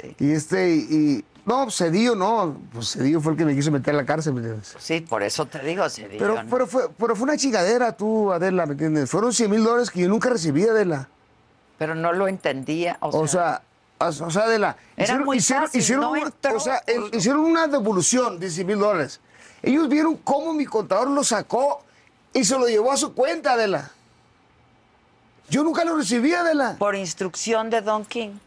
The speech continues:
Speaker 2: Mm, sí,
Speaker 1: O sea,
Speaker 2: o,
Speaker 1: lo
Speaker 2: o,
Speaker 1: manda y lo manda a sacar.
Speaker 2: Pues no, no sé, el contador de, de México.
Speaker 1: Por eso.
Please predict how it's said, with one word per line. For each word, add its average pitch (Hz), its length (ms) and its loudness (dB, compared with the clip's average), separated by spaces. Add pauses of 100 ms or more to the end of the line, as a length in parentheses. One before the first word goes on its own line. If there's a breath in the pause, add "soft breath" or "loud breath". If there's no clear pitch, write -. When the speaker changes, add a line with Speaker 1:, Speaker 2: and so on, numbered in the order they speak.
Speaker 2:
Mm, 185 140 -2 (140)
sí, 180 320 -4
Speaker 1:
O 160 80 0
sea, 170 280 -2
Speaker 2:
o, 226 160 0
Speaker 1:
lo - 80 0
Speaker 2:
o, 170 40 -2
Speaker 1:
manda 220 540 -2
y 208 80 -2
lo 160 220 0
manda 180 360 0
a 190 40 -4
sacar. 214 400 -2 (760)
Speaker 2:
Pues 185 140 0
no, 254 240 2
no 285 140 2
sé, 208 240 0
el 180 120 0
contador 202 340 0
de, 311 180 2
de 185 120 -4
México. 233 500 -2 (380)
Speaker 1:
Por 170 160 -4
eso. 180 340 -4